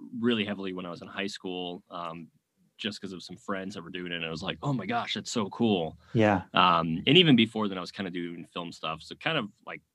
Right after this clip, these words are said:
Speaker 1: all my life, I've been doing film-related things. Like, I remember, I don't remember how old I was, but it must have been, like, seven or eight. But I remember as a kid, I would build, like, um, cameras out of cardboard. And
Speaker 2: Okay.
Speaker 1: I'd have, like, a shoulder rig camera, and I'd go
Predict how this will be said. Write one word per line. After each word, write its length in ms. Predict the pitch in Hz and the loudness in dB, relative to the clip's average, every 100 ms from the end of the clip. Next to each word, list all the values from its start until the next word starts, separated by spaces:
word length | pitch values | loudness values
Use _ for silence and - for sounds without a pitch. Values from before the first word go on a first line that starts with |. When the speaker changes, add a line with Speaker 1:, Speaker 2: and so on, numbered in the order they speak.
| _ _ _ | _ _ _
Speaker 1:
all 220 | 120 131 | 2 4
my 160 | 135 104 | 4 2
life, 520 | 92 92 95 104 107 | 2 2 4 4 2
I've 160 | 95 92 | -4 -4
been 200 | 90 90 | -4 -2
doing 340 | 110 104 98 95 | 2 2 2 -2
film-related 760 | - 107 110 104 95 92 87 | 0 4 6 6 4 2 0
things. 320 | 95 90 98 | 0 0 0
Like, 100 | 98 | 0
I 60 | 87 | 4
remember, 480 | 107 98 90 87 80 | 4 4 0 -2 -6
I 540 | - - - - _ | -12 -20 -20 -20 _
don't 80 | 123 | 0
remember 200 | 160 156 | 2 2
how 140 | - 117 | 2 4
old 260 | 104 107 110 | 6 4 4
I 60 | |
was, 260 | 107 113 113 | 6 6 6
but 100 | 104 | 0
it 40 | |
must 160 | 147 156 | -2 -2
have 40 | |
been, 120 | 101 | -4
like, 160 | 85 80 | -4 -6
seven 340 | - 95 90 | -2 0 0
or 100 | 82 82 | 0 0
eight. 260 | 82 80 | -2 -4
But 80 | - | -4
I 40 | |
remember 200 | 113 127 | 0 4
as 100 | 110 | 4
a 60 | 95 | 2
kid, 420 | - 98 92 90 | 2 4 4 2
I 80 | 80 | -2
would 160 | 82 - | -4 -4
build, 220 | 90 80 | -4 -4
like, 280 | 80 80 - 208 _ - _ - 110 | -8 -10 -18 -20 _ -20 _ -10 -4
um, 560 | 90 82 82 80 78 80 _ _ - 113 - _ _ _ - - | -2 -2 -6 -8 -12 -16 _ _ -14 -14 -14 _ _ _ -14 -8
cameras 580 | - 143 139 98 85 | 4 6 6 4 2
out 140 | 95 82 | 0 -2
of 100 | - | 0
cardboard. 580 | - 104 90 78 - - _ - - _ | 6 6 6 -2 -8 -14 _ -20 -20 _
And 120 | - 117 | 6 8
Speaker 2:
Okay. 80 | |
Speaker 1:
I'd 40 | 110 | 8
have, 120 | 95 | 6
like, 200 | 95 - | 4 4
a 200 | 87 82 | 2 2
shoulder 420 | - - 113 104 | 2 6 6 6
rig 200 | 98 90 | 4 2
camera, 340 | - 101 95 87 | 2 2 2 2
and 100 | 85 | 0
I'd 120 | 80 | 2
go 360 | 95 87 87 | 4 4 0